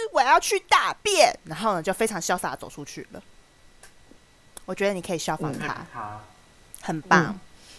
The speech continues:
Speaker 1: 然后重点是大家不会排挤他哦，大家都会讲说，“老师，他好脏，他不能讲说他要去厕所就好了吗？”我就说，“他就这样，我也不能改变他。”
Speaker 2: 没有，你要，你要跟他解释说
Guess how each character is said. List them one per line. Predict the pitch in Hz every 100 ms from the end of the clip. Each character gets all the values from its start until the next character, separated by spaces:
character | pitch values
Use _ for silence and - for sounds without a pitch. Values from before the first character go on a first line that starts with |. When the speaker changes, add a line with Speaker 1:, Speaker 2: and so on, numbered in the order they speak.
| - -
Speaker 1:
然 | - 240
后 |
重 | 320 349
点 | 247
是 | 254
大 | 277
家 | 277
不 | 240
会 | 247
排 | 220
挤 | 196 190
他 | 170 175 170
哦， | 175 175 202 _ _
大 | 262
家 | 262
都 | 247 233
会 | 240
讲 | 196 165
说 | 220 220 - - -
，“老 | 208
师， | 262
他 | 294 269
好 | 247
脏， | 208 220 233
他 |
不 | 269 302
能 | 247
讲 | 226 175
说 | 214
他 | 226
要 |
去 | 226 240
厕 | -
所 | 262 165
就 | - 202
好 | - 165 -
了 | 147
吗？” | 151 165 180 - - - - -
我 | 190
就 | 202
说 | - 196 190 190 190 - -
，“他 | - 190
就 | 185
这 | - 170
样， | 165 156
我 | 175
也 | 170
不 | 175
能 | 170
改 | 160 139
变 | - 151
他。” | -
Speaker 2:
没 | 147
有， |
你 | 143
要， | 190
你 | 143
要 | 156
跟 | 175
他 | 170
解 | 131
释 | 127
说 | 143